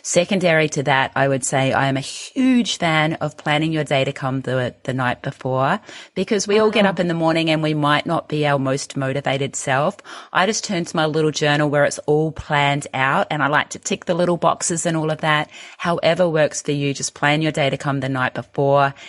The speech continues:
Speaker 1: and then you know exactly what you need to do today and only today. Don't get stressed about the rest of the days. And you get to tick everything off, and you go to bed and you feel satisfied and proud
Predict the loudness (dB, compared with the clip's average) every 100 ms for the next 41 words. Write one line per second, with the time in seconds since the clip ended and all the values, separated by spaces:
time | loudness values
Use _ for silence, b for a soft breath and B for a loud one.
0 | B -4 -2 0 0 2 0 -2 -6 -2
1 | 0 0 2 0 2 2 0 -2 -2 -4
2 | -2 -2 0 0 2 2 0 -4 -6 -2
3 | 0 0 -2 0 2 2 0 -4 -2 -2
4 | 0 0 0 0 0 0 0 -2 -4 -2
5 | 0 2 0 -4 B B B B _ -2
6 | 2 0 0 -2 0 2 2 0 0 0
7 | 0 -2 -14 -6 -4 -2 0 0 2 2
8 | 4 4 2 -4 -4 -2 -4 -2 0 2
9 | 0 -4 -8 -4 0 0 0 -2 -2 0
10 | 0 -4 -8 -8 -2 2 2 2 -2 -6